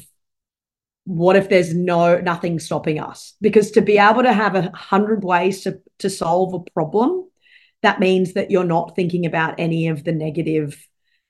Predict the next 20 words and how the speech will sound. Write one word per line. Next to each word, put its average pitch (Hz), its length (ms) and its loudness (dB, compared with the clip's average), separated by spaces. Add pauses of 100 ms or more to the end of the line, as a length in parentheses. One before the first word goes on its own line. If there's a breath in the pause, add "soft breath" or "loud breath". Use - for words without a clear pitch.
(100)
the 190 80 4
negative 190 420 6
outcomes. 165 760 -4 (120)
There's 208 140 4
the 262 160 -2
o-, 233 160 6
that's 226 180 2
the - 80 -4
only 226 260 8
way 190 300 4
in 160 80 -2
my 170 160 0
mind 175 640 -4 (560)
that 202 180 6
you 220 140 6
can 233 140 4
have 185 240 2
a - 220 0
hundred 214 360 2
solutions 175 1000 -4